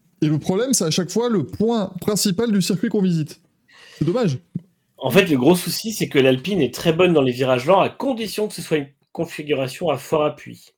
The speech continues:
Speaker 2: Zandvoort,
Speaker 1: Mm.
Speaker 2: où ils font podium, Monaco, où ils
Speaker 1: Monaco.
Speaker 2: font podium. Ils font un très bon week-end à Spa, c'est un peu miraculeux, surtout, mais surtout la pluie qui permet ça.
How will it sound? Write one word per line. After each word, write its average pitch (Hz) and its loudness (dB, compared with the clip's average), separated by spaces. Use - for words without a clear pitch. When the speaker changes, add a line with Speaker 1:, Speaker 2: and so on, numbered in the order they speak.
Speaker 2:
Zandvoort, 101 -2
Speaker 1:
Mm. - -20
Speaker 2:
où 98 -8
ils 90 -10
font 90 -16
podium, 110 -2
Monaco, 98 -2
où 127 2
ils 156 4
Speaker 1:
Monaco. 139 0
Speaker 2:
font - -16
podium. 90 -10
Ils 113 -12
font 135 0
un 123 2
très 151 2
bon 160 6
week-end 156 6
à 147 6
Spa, 135 -4
c'est - -12
un 104 -8
peu 117 -8
miraculeux, 107 -2
surtout, 131 -14
mais 117 2
surtout 113 -10
la 117 4
pluie 104 -10
qui - -20
permet 92 -10
ça. - -18